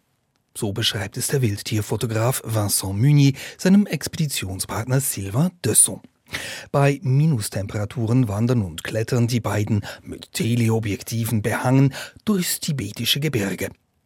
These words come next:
Manchmal robben sie auch den Boden entlang, um vor den Tieren verborgen zu sein. Gut getarnt sind beide Seiten.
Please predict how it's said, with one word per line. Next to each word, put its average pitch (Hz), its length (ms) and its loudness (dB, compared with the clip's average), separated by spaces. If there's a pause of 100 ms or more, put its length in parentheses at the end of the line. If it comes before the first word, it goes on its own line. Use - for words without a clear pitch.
Manchmal 104 560 0 (260)
robben 104 380 -2
sie 147 180 -2
auch 131 240 -2
den 165 220 2
Boden 139 240 2
entlang, 123 340 4 (180)
um 170 120 4
vor 127 160 -2
den 143 140 2
Tieren 107 300 -2
verborgen 107 540 -2
zu - 80 -2
sein. 101 320 0 (560)
Gut - 260 -10
getarnt 117 540 0
sind - 320 0
beide 104 320 0
Seiten. 95 420 -4